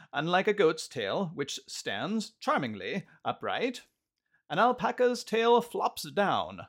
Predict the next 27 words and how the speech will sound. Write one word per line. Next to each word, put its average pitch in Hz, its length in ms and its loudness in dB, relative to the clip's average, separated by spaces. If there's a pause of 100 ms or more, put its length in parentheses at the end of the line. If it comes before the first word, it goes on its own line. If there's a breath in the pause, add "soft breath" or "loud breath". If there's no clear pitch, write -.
(100)
covering 120 560 -2
the 110 100 -14
parts 123 380 -4
in 202 240 -6
question. 127 580 -6 (1300)
And 151 120 2
it 208 140 8
must - 320 2
be 190 180 4
understood 131 760 2
that, 170 580 6
again, 226 440 4
unlike 147 580 0
your 120 320 4
own 117 300 -2
tails, 123 640 -2 (340)
our 269 320 10
tails 202 460 6
are 190 260 8
quite 202 300 2
heavy, - 420 2 (360 soft breath)
and 247 220 4
so, 123 640 4
for 139 180 4
the 131 100 4
relieving 226 560 6
effects - 600 -2